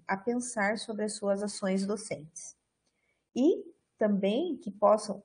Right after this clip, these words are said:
escrever para sistematizar suas práticas, poder criar e imaginar. Então,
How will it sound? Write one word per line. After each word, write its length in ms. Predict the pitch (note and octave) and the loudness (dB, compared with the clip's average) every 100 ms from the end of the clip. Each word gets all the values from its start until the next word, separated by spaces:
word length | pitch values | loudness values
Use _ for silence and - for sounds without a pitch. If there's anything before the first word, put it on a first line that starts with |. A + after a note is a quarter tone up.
| - | 0
escrever 960 | C#4+ G#4+ G#4+ - A3 F3+ F3 G3+ B3 | 2 2 -2 -2 0 2 2 0 0
para 240 | G#3+ F#3+ F#3+ | 0 2 2
sistematizar 1000 | - D4 - D4 A#3+ A#3 G#3+ G3 F#3+ F#3+ | 0 -2 -2 -2 -2 -4 -4 0 2 0
suas 340 | - F3 E3 | -2 -6 -6
práticas, 840 | - E3 E3 G#3 E3 - C#4 - - _ _ _ | -4 2 2 2 -4 -6 -6 -6 -18 _ _ _
poder 400 | G#3+ G#3 F#3 G3 | -2 2 2 0
criar 640 | C#4+ E4 C4 G3 A3 C#4+ - _ | 2 4 4 4 2 -2 -12 _
e 200 | A#3+ A#3+ | -2 -2
imaginar. 600 | A#3 A#3 A3+ B3+ A#3+ D#3+ - _ _ _ _ _ _ | 0 -4 -6 -6 -4 -8 -10 _ _ _ _ _ _
Então, 340 | - G#3+ B3+ | -6 -4 -6